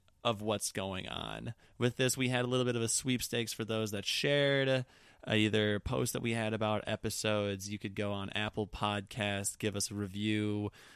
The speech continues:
I think there was even on that survey we posted a little while ago, there was ma-, many, many ways that you could submit your name into getting a piece of What's Going On swag.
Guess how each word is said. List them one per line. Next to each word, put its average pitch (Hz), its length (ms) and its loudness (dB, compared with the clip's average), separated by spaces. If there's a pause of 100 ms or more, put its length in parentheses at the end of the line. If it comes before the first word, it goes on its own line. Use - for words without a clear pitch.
(100)
I 104 140 0
think 117 260 0
there 113 120 2
was 110 180 2
even 107 300 -2
on 107 240 -2
that 98 180 -4
survey 120 420 2
we 110 120 2
posted 107 680 -2
a - 80 -6
little 104 200 -4
while 101 240 -4
ago, 101 260 -4
there 139 120 10
was 151 120 8
ma-, 180 200 4
many, 190 220 4
many 170 220 4
ways 123 360 2
that 104 80 -2
you 113 140 -2
could 110 220 0 (220)
submit 127 480 4
your 113 220 0
name 101 520 0 (420)
into 104 840 2
getting 98 440 -2
a 101 260 -4
piece 107 380 -2
of 101 240 -4
What's 104 240 0
Going 101 280 -2
On 101 200 -2
swag. 117 720 0